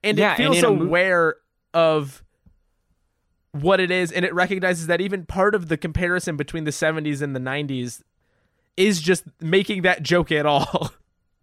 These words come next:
Speaker 2: Yes, yeah, and the fact that that joke is made in a movie that is so dialogue based and, um,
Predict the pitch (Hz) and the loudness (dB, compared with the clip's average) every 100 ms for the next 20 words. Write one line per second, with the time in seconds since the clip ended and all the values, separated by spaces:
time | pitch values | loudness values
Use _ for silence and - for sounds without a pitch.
0 | _ _ _ _ _ - 156 147 - 151 | _ _ _ _ _ -2 0 0 -2 0
1 | 151 147 147 151 156 165 - 180 175 165 | 0 0 0 0 0 -2 -4 -6 -2 -2
2 | - - - _ _ - 143 151 151 156 | -2 -16 -20 _ _ -6 -2 -2 -2 -2
3 | 156 151 127 139 135 143 139 131 - 139 | 0 -2 -6 -4 -2 -2 -2 -6 -6 -4
4 | 139 131 135 135 135 127 123 123 - - | -2 -2 -4 -4 -4 -2 -4 -4 -8 -4
5 | 127 127 127 120 120 - - - _ - | -2 -2 -4 -6 -10 -14 -20 -20 _ -2
6 | 131 135 139 135 139 139 135 135 135 - | 2 2 4 2 2 -2 -2 -2 -4 -8
7 | - - 127 120 120 120 120 120 113 117 | -12 -12 -8 -6 -6 -8 -6 -4 -6 -10